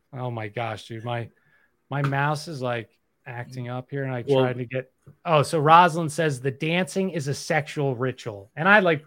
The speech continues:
Speaker 1: so that's, like, the thing. They always, everything
Speaker 2: Yeah,
Speaker 1: they
Speaker 2: I
Speaker 1: do.
Speaker 2: mean, I get it. It's a,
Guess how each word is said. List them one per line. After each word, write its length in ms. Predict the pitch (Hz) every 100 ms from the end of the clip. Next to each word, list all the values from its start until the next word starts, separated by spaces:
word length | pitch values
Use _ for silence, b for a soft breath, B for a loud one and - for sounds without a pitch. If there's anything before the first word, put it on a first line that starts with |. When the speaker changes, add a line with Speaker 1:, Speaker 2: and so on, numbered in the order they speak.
| -
Speaker 1:
so 120 | 185
that's, 260 | 208 214 190
like, 160 | 151
the 80 | 139
thing. 260 | - 135 120
They 120 | 127
always, 580 | 147 160 160 156 131 - b b b b -
everything 300 | 185 208 190
Speaker 2:
Yeah, 240 | 170 160
Speaker 1:
they 60 | 147
Speaker 2:
I 100 | 165
Speaker 1:
do. 60 | 170
Speaker 2:
mean, 340 | 165 151 139 _ _ -
I 140 | 175
get 280 | 147 123 120
it. 160 | 120 120
It's 280 | 123 -
a, 100 | 120